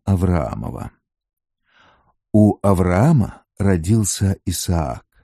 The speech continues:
Исааку было сорок лет, когда он взял в жёны Ревекку,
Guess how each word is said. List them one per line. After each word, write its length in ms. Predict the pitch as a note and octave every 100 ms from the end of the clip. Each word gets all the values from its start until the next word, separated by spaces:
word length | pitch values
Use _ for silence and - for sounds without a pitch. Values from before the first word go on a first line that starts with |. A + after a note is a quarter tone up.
| _ _ _ _ - - - -
Исааку 960 | F#2 - - F#2 D3 E3 - G#1 - _ -
было 340 | E2+ A2+ G#2
сорок 640 | G2 - D3+ D#3+ D3 C3 A#2+
лет, 580 | A2+ G2+ E2 - - - - -
когда 320 | A2 G#2 G#2
он 180 | G2+ G2
взял 340 | E2 G2 F#2
в 100 | F2+
жёны 680 | E2 F2+ D3 B2 A2 G2+ G2 -
Ревекку, 920 | A2 A2+ G2 G2 D#2+ _ - G1+ -